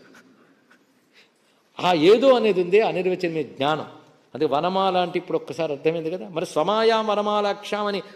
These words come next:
అలా ఆలోచించమని భాగవతమే చెప్తోంది. భగవానుడు నిజానికి నిర్గుణుడు, నిర్వికారుడు, కానీ జగత్తుని ధరించాడు, మాల ధరించినట్లు. మాల కంఠాన్ని బేస్ చేసుకుని ఉంటుంది,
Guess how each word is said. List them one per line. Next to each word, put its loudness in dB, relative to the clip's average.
అలా 2
ఆలోచించమని 2
భాగవతమే -2
చెప్తోంది. -6
భగవానుడు -2
నిజానికి -4
నిర్గుణుడు, -4
నిర్వికారుడు, -6
కానీ -10
జగత్తుని -4
ధరించాడు, -4
మాల -2
ధరించినట్లు. -6
మాల -4
కంఠాన్ని -6
బేస్ -4
చేసుకుని -8
ఉంటుంది, -16